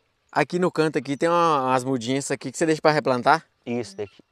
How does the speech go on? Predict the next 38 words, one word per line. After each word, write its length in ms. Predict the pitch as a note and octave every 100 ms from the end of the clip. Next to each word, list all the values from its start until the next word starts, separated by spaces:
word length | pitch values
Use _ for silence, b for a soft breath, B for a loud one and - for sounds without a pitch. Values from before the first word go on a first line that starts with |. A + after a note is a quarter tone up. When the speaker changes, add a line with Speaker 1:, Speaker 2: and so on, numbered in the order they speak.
| -
Speaker 2:
daqui 300 | A#2+ - D#3+
é 100 | E3
que 380 | - G#3 F3+ C#3
fechou 320 | - D3+ C#3+
a 60 | C#3
moita 280 | B2+ C3 C3+
lá 80 | C3
embaixo, 300 | B2+ E3 -
não 60 | C#3+
tinha 160 | C#3
mais 120 | C3+
onde 160 | B2 B2
plantar, 400 | B2 A#2 C3 F3
né? 140 | G3+ F#3 -
Speaker 1:
Ah, 260 | B2+ C3 A#2+
tá. 280 | A2 G#2+ - _ _
Você 120 | -
deixou 240 | C3 A#2+
no 100 | B2 A2+
canto. 360 | A2 A2+ - -
Speaker 2:
Aí 340 | A#2+ A#2+ B2
é 720 | C#3 D3+ D3 C3 A2 F2+ A1 - _ _
que 80 | _
precisa 260 | - - D#3
de 80 |
replantar 500 | G3 G3 A3 D#3+ B2+
de 40 | A#2
todo 220 | - D3
jeito. 320 | B2+ A2 A2+
Aí 340 | A#2+ B2+ - - _ _ _
a 140 | - C#3+
mãe 180 | C3+
preferiu 340 | C3+ C#3+ E3+ E3+
colocar 340 | G#3 G#3+ -
ela 120 | F3+ D#3
aí, 180 | D3+
né? 160 | B3+ A3+ _ -
Speaker 1:
Uhum. 520 | B2+ B2 A#2 A2